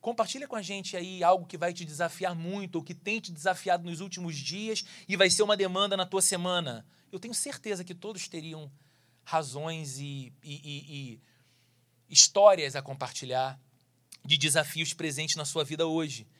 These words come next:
E é por isso que há momentos que, em nossa vida, parece que fomos lançados no meio de uma crise sem precedentes. É tanta coisa à nossa volta, é tanta pressão,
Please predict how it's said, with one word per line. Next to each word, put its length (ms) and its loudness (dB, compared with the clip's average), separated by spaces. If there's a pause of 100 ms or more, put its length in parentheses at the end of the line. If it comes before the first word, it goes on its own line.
(360)
E 80 12
é 20 6
por 180 2
isso 200 6
que 100 0
há 60 2
momentos 560 0
que, 420 -2 (220)
em 100 -4
nossa 320 6
vida, 500 -6 (1000)
parece 380 12
que 80 -8
fomos 340 0
lançados 640 6
no 120 0
meio 200 -2
de 120 -8
uma 120 -6
crise 440 -6
sem 180 -4
precedentes. 880 -10 (380)
É 80 -12
tanta 240 -8
coisa 240 0
à 40 -4
nossa 220 -6
volta, 440 -6
é 20 -10
tanta 200 -10
pressão, 640 -2